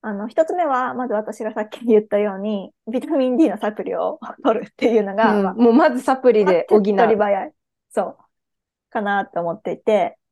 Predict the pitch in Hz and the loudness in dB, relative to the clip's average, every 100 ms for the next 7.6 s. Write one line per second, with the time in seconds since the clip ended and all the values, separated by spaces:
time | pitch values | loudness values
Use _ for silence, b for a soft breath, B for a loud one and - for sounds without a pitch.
0 | - 254 294 311 370 320 254 254 277 277 | -8 -6 -2 -2 0 -2 -2 -4 -4 -4
1 | 262 277 254 - - - - _ _ _ | -6 -4 -4 -4 -4 -4 -6 _ _ _
2 | _ _ _ _ _ _ _ _ _ - | _ _ _ _ _ _ _ _ _ -10
3 | 190 139 202 214 233 240 196 196 202 - | -8 -6 -4 -2 -2 -2 -4 -8 -14 -6
4 | 185 - 180 175 170 - 170 233 233 294 | -6 -6 -8 -8 -10 -8 -2 -2 0 -2
5 | 185 - - _ _ - 226 180 220 208 | -4 -8 -14 _ _ -16 -12 -12 -12 -8
6 | 180 185 185 196 190 202 170 180 - 175 | -6 -6 -8 -8 -6 -8 -10 -14 -12 -8
7 | 175 - 247 208 113 | -8 -4 0 0 -2